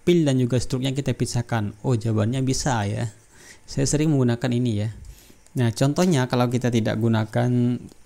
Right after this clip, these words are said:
kita tidak pisahkan antara struk dan juga fill-nya, maka nanti kalau kita potong, struknya mengikut dengan ang-, yang, dengan yang kita potong. Nah, contohnya kita akan potong menggunakan lingkaran di sini.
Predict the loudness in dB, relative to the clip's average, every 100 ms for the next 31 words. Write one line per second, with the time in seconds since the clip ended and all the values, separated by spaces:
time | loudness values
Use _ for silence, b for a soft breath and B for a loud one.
0 | -10 -4 -2 -2 -4 -4 -2 -2 -2 -4
1 | -4 -2 -2 -2 -2 0 0 0 0 0
2 | 0 2 0 -2 -2 -2 -4 -4 -2 -2
3 | -2 -2 -4 -2 -4 -4 -8 B B B
4 | -4 0 2 2 2 2 0 0 -2 -4
5 | -20 -10 -2 0 0 -2 -4 -6 -4 0
6 | 0 0 0 0 0 0 0 -2 -2 -2
7 | -2 -2 -2 -2 -4 -4 -2 -2 -2 -2
8 | -4 -8 -12 -8 -6 -4 -4 -4 -4 -2
9 | 0 0 -2 -2 -4 -4 -4 -4 -4 -4
10 | -2 -4